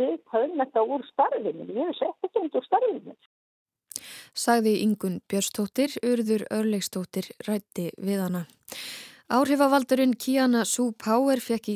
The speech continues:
Speaker 2: dag dvalar- og atvinnuleyfi hér á landi. Senda átti hana úr landi síðar í mánuðinum eftir að Vinnumálastofnun hafnaði beiðni hennar og kærunefnd útlendingamála staðfesti þá niðurstöðu.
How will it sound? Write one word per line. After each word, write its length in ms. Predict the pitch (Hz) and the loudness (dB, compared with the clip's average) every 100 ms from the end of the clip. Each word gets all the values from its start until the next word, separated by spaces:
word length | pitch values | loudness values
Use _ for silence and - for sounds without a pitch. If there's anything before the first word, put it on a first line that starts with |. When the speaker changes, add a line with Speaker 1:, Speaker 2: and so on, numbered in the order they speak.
| - | -4
Speaker 2:
dag 220 | 208 196 - | -2 -2 -4
dvalar- 460 | - 208 208 202 185 | -2 2 2 2 0
og 140 | 190 - | 0 0
atvinnuleyfi 680 | 208 240 233 214 202 185 180 - | 0 2 2 2 2 0 -2 -2
hér 160 | 190 | -2
á 40 | 185 | 0
landi. 300 | 185 180 170 - _ - - - - | -2 -2 -6 -8 _ -14 -14 -12 -2
Senda 580 | - 214 220 220 208 220 | 2 2 2 2 2 0
átti 240 | 208 226 | 0 0
hana 300 | 214 214 226 | 2 2 2
úr 200 | 240 262 | 2 2
landi 420 | 240 247 226 226 262 | 2 2 2 0 0
síðar 380 | - 226 214 202 | 0 0 0 -2
í 80 | |
mánuðinum 720 | 190 202 208 190 180 180 220 240 | 0 0 0 0 0 0 0 0
eftir 300 | 208 - 202 | -2 -2 0
að 140 | 190 196 | 0 0
Vinnumálastofnun 840 | 208 202 190 185 180 - 185 185 185 202 | 0 2 0 0 -2 -2 -2 -2 0 0
hafnaði 480 | 254 - 240 214 202 | 0 2 2 2 0
beiðni 320 | 214 220 208 | 2 4 2
hennar 340 | 190 190 202 226 | 2 0 0 0
og 160 | 220 - | -2 -2
kærunefnd 560 | 226 220 202 196 190 - | 0 0 0 0 -2 -2
útlendingamála 880 | 220 - 208 202 196 185 180 175 233 - - - | -4 0 -2 0 0 0 0 0 -2 -6 -14 -10
staðfesti 560 | - 269 240 196 - | -2 0 0 -2 -4
þá 240 | 185 180 - | -4 -4 -2
niðurstöðu. 560 | 190 202 170 180 175 | -2 0 -2 -2 -4